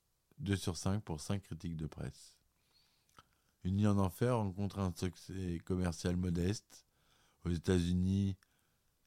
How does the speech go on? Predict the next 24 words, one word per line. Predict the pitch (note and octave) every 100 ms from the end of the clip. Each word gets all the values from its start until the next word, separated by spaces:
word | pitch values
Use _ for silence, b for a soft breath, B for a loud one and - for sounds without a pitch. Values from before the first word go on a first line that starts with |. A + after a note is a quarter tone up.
| -
il | E2
prend | - F#2+
la | E2+
première | G2+ G2 F#2
phase, | D#2+ G2 F2+ E2 -
la | F2+ F2
première | F#2 F#2+ F#2
place | - F#2
du | F2+
box-office, | E2+ F2+ E2 F2+ - F#2+ E2+
euh, | F2 E2+ D#2+
de | E2 E2+
sa | F#2
sortie, | E2 F2+ D#2 - G2 G2+ b b b b b
avec | D#2 D#2+ E2 D#2+
dix | G2+
millions | G2 G2 F#2+
deux | F#2 F#2
cent | - F2+
quarante | E2+ F2+ F2 E2
mille | F#2 F2+ E2+ D2+
dollars | E2+ F2 F2 E2
de | E2+
recettes, | E2+ - A2+ C#3+ -